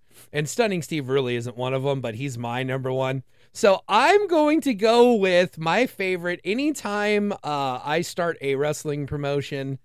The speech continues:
in, uh, Fire Pro or wrestling figures or whatever, uh, I go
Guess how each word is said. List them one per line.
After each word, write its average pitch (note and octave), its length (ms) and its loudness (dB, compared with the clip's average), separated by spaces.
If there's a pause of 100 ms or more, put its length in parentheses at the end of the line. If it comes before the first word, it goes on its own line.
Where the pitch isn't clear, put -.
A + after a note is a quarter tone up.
(280)
in, C3 420 -4
uh, A2 320 -6
Fire F#3 400 -2
Pro D3+ 380 0
or C3+ 260 -2
wrestling C3+ 460 -4
figures A#2+ 520 -8
or B2+ 260 -4
whatever, B2 800 -2 (380)
uh, C3+ 220 -4 (160)
I A#3+ 260 4
go D#3+ 480 2